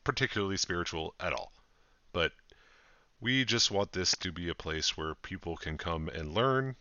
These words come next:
from outside of faith and also learn from inside. And just maybe,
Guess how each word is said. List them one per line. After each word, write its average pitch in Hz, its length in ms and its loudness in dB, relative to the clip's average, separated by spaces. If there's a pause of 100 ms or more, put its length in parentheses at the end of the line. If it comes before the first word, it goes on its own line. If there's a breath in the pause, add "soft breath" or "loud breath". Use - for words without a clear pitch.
from 95 160 -2
outside 110 460 0
of 110 160 -6
faith - 720 -4 (140)
and 90 500 -2 (180)
also 98 340 2
learn 90 280 0
from 82 200 -4
inside. 76 560 -6 (140)
And 78 240 -8
just - 340 -4
maybe, 98 480 -2